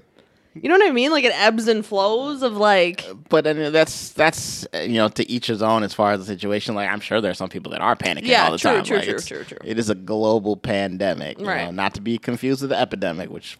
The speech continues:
Speaker 2: people will be dying
Speaker 1: But
Speaker 2: at a
Speaker 1: even the
Speaker 2: higher
Speaker 1: people
Speaker 2: rate,
Speaker 1: that are
Speaker 2: but still.
Speaker 1: panicking, like, they're still going to work.
Speaker 2: Are they?
Speaker 1: You know, tip-, mm, yeah, I mean, fair point.
Speaker 2: Mm.
Speaker 1: Fair point.
Speaker 2: <laughs> Are, are they?
Speaker 1: But there are, but there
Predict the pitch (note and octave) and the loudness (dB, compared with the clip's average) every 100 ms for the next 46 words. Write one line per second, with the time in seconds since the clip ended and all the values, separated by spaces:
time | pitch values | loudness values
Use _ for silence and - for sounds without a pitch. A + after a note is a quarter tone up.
0 | - F2 F2 F2+ F2+ F#2+ F#2+ F#2+ - - | -12 -8 -6 -6 -2 0 2 4 4 6
1 | G2+ - - - D#4+ A#3+ - D4+ D4+ C4+ | 6 6 6 6 4 4 2 -2 -2 0
2 | G#3 G3 A3 B3 - D#4+ A#3 A#3+ G3+ D#3+ | 0 0 0 0 0 -2 0 0 0 -2
3 | G#3+ - - - _ _ _ _ _ - | -6 -8 -16 -20 _ _ _ _ _ -16
4 | - C2 G2 - B3+ A3 E4 D#4 D#4 _ | -8 -4 2 6 6 6 2 2 -4 _
5 | _ _ _ _ _ B3 E4 E4+ E4+ E4+ | _ _ _ _ _ -6 -4 -4 -4 -4
6 | E4+ E4 - A4 F4+ F4 C#4 B3+ - F#3 | -6 -6 -4 -2 0 0 -2 -4 -2 -2
7 | F#3 - - - A2 G2 D#2+ - _ - | -2 -6 -12 -8 -6 -6 -8 -16 _ 2
8 | A3+ - A2+ E2 - - B2+ B2+ C3 - | 2 2 -4 -6 -8 -2 2 4 2 2
9 | G2+ B2 C3 D3 - E4 F4+ E4 E4 D4+ | 4 4 0 -4 -2 0 4 6 6 4
10 | A#3 C#4+ D#4+ D4 | 2 0 2 0